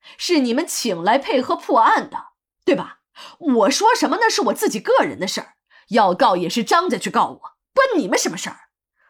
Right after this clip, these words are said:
你们该不会是收了张家的好处了吧？”两个办案人员受了老太太一阵抢白，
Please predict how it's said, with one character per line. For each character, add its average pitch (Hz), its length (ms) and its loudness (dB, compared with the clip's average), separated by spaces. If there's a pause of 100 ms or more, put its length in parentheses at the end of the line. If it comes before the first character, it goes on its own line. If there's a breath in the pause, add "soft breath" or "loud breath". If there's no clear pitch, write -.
(180)
你 185 180 -6
们 170 100 -4
该 208 200 2
不 202 60 -6
会 208 120 0
是 214 80 -4
收 269 200 2
了 254 100 2
张 381 200 2
家 - 120 0
的 - 60 0
好 - 200 -2
处 440 200 2
了 262 100 2
吧？” - 260 -6 (1120)
两 233 180 0
个 262 80 2
办 320 160 4
案 277 80 4
人 226 180 -2
员 240 160 0
受 254 220 0
了 185 80 4
老 156 180 2
太 220 180 0
太 185 80 -2
一 165 220 -2
阵 226 180 0
抢 - 240 -12
白， - 260 -14